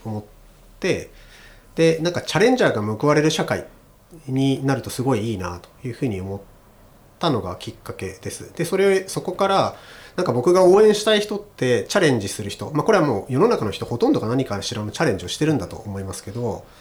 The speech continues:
その未来を作ろうと思ってやっぱ作ってるっていう意志を持った人をなんか僕はすごく好きだなと思うし、そういう人たちを助けたかったり、そういう人たちを社会に増やすっていうことが、なんかよ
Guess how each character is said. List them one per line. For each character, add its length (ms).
そ 140
の 60
未 120
来 160
を 80
作 260
ろ 120
う 40
と 80
思 120
っ 60
て 80
や 40
っ 40
ぱ 80
作 200
っ 20
て 200
る 80
っ 20
て 240
い 180
う 40
意 40
志 360
を 60
持 140
っ 60
た 100
人 240
を 80
な 80
ん 20
か 80
僕 200
は 80
す 100
ご 80
く 120
好 0
き 240
だ 100
な 160
と 120
思 160
う 60
し、 360
そ 220
う 40
い 120
う 40
人 180
た 180
ち 260
を 280
助 380
け 60
た 100
か 100
っ 100
た 120
り、 200
そ 180
う 60
い 80
う 20
人 180
た 60
ち 80
を 60
社 160
会 200
に 80
増 120
や 60
す 140
っ 20
て 140
い 40
う 20
こ 100
と 340
が、 380
な 100
ん 40
か 320
よ 80